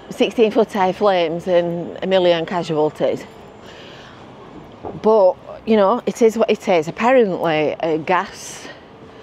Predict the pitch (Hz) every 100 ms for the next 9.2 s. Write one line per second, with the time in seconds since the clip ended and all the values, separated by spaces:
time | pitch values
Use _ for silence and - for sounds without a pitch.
0 | - - - - 190 180 165 143 123 -
1 | - - - - - - - - - -
2 | - - 170 156 139 - - - - -
3 | - 180 165 165 147 117 190 220 220 233
4 | 359 185 143 - - - - - - -
5 | - - 190 175 254 233 180 180 180 247
6 | 202 226 185 196 180 170 143 - 160 165
7 | - 165 156 151 147 151 185 175 170 143
8 | 147 143 139 175 - - 170 156 156 156
9 | 151